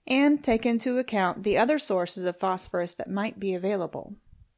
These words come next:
Many of the phosphorus sources that go into our fertilizer products, which also have been rising in price, are the same ones utilized in beef cattle mineral.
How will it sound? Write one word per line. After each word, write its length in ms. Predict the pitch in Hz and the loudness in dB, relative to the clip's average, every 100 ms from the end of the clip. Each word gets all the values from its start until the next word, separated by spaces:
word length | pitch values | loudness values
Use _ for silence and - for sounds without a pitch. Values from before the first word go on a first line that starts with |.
| _ _ _ _ _ _ _ - | _ _ _ _ _ _ _ 2
Many 320 | 240 285 294 | 4 6 6
of 100 | 269 | 6
the 120 | 285 | 6
phosphorus 580 | 277 220 220 - 254 262 | 8 4 4 4 4 4
sources 460 | - 185 190 180 180 | 2 2 0 0 -2
that 180 | - | -2
go 240 | 196 202 233 | 4 4 4
into 240 | 220 208 | 2 -2
our 160 | 170 185 | 0 -2
fertilizer 560 | - 240 247 208 208 | 0 2 4 4 2
products, 600 | 226 185 170 160 180 - - _ _ | 0 0 0 -2 -2 -4 -6 _ _
which 200 | 240 233 | 2 4
also 380 | 226 320 320 214 | 4 4 6 4
have 200 | 214 190 | 2 0
been 140 | 190 | -2
rising 380 | 185 185 190 214 | 0 -2 0 0
in 140 | 262 | 0
price, 460 | 247 175 160 214 - _ _ - | 0 -2 -2 -2 -4 _ _ -2
are 140 | 233 | 2
the 100 | 226 | 6
same 300 | 226 302 339 | 6 6 6
ones 320 | 254 202 190 214 | 6 4 0 0
utilized 640 | 233 220 185 170 180 - | 2 2 0 0 -2 -4
in 180 | 202 180 | -4 -2
beef 240 | 202 220 | -2 -2
cattle 300 | - 180 175 | -2 -2 0
mineral. 500 | 185 214 - - 196 | -2 -2 -4 -10 -14